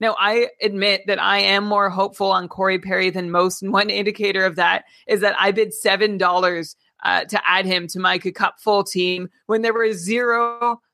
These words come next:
other bids, and that represented a quarter of my remaining fab budget. So, um, I don't know. I don't know if I'm being unreasonably hopeful. I, I don't know if him being on Anaheim scared everyone off,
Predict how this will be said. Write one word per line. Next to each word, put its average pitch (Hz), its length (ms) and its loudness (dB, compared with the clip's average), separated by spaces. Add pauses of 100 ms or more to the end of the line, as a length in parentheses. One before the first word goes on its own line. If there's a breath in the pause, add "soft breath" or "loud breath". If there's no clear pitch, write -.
(100)
other 214 320 2
bids, 196 340 0
and 190 140 -8
that 190 100 0
represented 214 500 -2
a 214 60 -2
quarter 208 540 -2 (200 soft breath)
of 190 180 2
my 185 160 2
remaining 190 500 0
fab 180 440 0
budget. 208 440 2 (260 soft breath)
So, 196 540 0
um, 190 400 0 (480)
I 185 120 0
don't 240 100 2
know. 254 300 0 (100)
I 202 80 0
don't 226 60 0
know 269 100 2
if 285 80 -2
I'm 240 120 -2
being 226 160 -4
unreasonably 196 640 -2
hopeful. 185 420 0
I, 208 180 2
I 175 160 0
don't 196 140 2
know 202 80 2
if 196 60 -6
him 202 220 -6
being 214 180 -4
on 196 140 2
Anaheim 190 400 0
scared 185 380 0
everyone 185 380 2
off, 175 280 2